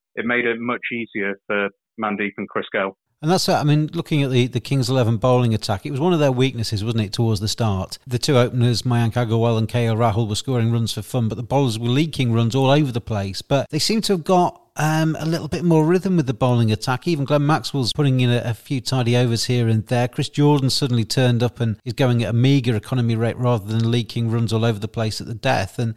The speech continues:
Speaker 2: it's starting to look like a, a proper team, isn't it? And five on the bounce now, Neil.
Speaker 1: It's absolutely superb. It's gone really well recently. Momentum's a huge thing. And I think it, a lot of it is down to two young players who people wouldn't really have talked about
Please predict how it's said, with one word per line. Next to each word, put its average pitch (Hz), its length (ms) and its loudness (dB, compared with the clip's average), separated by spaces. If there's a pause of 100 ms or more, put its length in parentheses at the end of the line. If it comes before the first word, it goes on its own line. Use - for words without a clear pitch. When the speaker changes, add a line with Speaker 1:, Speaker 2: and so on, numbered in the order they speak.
Speaker 2:
it's - 120 -4
starting 208 300 0
to - 100 -4
look 139 180 -2
like 135 200 -6
a, 127 80 2
a - 140 -4
proper - 300 -8
team, 185 300 -2
isn't 190 180 -2
it? - 60 0
And 127 180 0
five 202 380 -2
on 208 100 2
the 196 80 2
bounce 208 360 -2
now, 139 160 0
Neil. 98 320 -2 (240)
Speaker 1:
It's 127 280 -2
absolutely 135 600 -2
superb. 123 460 0
It's 123 240 -2 (100)
gone 135 300 0
really 135 280 2
well 127 260 0
recently. 127 640 -2
Momentum's 123 600 -2
a 101 60 -4 (160)
huge 123 420 -2
thing. 117 280 0 (120)
And 127 320 -2 (200)
I 147 100 0
think 196 280 -2
it, 185 140 -2
a 135 60 0
lot 175 220 0
of 151 100 -6
it 104 220 0
is 98 60 -6 (200)
down 131 320 0
to 127 80 -6 (180)
two 165 140 -2 (300)
young 123 280 -2
players 117 320 -2 (220)
who 127 320 0 (160)
people 185 260 -2
wouldn't 156 280 0
really 147 220 2
have - 200 -6
talked 175 260 -4
about 101 220 -2